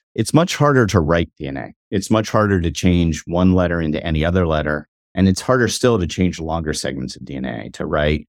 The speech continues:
many base pairs, to write a whole exon, to write a whole gene into the genome, and those are the technologies that we're focused on. So we can certainly knock genes out too,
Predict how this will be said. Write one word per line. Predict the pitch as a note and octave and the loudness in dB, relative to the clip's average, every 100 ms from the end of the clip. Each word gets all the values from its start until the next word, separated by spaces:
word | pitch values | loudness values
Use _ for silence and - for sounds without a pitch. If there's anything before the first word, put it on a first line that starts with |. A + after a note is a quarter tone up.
| - | 2
many | G2+ A2 A2 | 6 8 6
base | D#2+ D#2+ C#2+ | 6 4 2
pairs, | - C#2+ C2+ B1+ | -2 -4 -4 -6
to | - | -2
write | F#2+ F2 | 0 0
a | |
whole | E2+ F#2+ D#2 | 2 2 2
exon, | F#2 - - C2+ C2+ C2+ | -4 -4 -6 -4 -4 -6
to | - | -4
write | E2 | -4
a | D2 | -2
whole | E2+ | -4
gene | D2 - D#2 D2 | -4 -4 -4 -2
into | C#2 C#2 | -6 -8
the | D2 | -10
genome, | C2+ D2+ C#2+ C#2+ D2+ | -8 -6 -6 -4 -4
and | D#2 | 0
those | G2+ G2+ | 0 2
are | G2+ | 0
the | D#2+ | -2
technologies | - D2 - C#2+ D2+ - C#2 | -6 -8 -6 -6 -8 -6 -8
that | - | -8
we're | C2 D2+ | -8 -6
focused | - C2+ C2 - | -6 -8 -10 -8
on. | B1 A#1+ _ _ | -8 -10 _ _
So | B2 | 0
we | D3 | 2
can | E3 | 2
certainly | C#3+ D3+ A2+ G2 | 2 0 4 4
knock | F#2 F#2 | 4 2
genes | - E2+ | -2 -4
out | D#2+ C2+ - | -4 -8 -6
too, | E2+ E2 | -4 -2